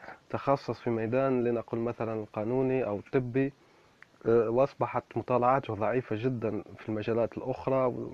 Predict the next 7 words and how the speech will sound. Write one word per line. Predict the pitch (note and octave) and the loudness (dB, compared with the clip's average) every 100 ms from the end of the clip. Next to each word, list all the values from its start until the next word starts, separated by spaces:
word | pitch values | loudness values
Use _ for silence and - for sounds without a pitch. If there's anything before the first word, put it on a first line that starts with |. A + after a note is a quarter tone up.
| - | -10
هنا | B2 E3+ G3 G3 | 0 2 4 4
تأتي | G3 - F3 - - D#3+ - - - - - - _ _ - D3 | 2 2 0 0 -2 -2 -2 -14 -20 -20 -20 -20 _ _ -6 2
الصحبة، | C#3 - C#3+ - G#2+ | 2 2 0 0 -6
أصدقاء، | - A#2 - G#2+ C3 B2+ - | -4 -6 -6 -2 4 4 4
أصدقاء | - - G#2 B2 A2+ | -4 -10 -4 0 0
جيدين. | G2+ G#2 F#2+ A2 C3+ B2+ | 0 -4 -4 2 4 4
هذه | A2 E3 D3 | 4 2 4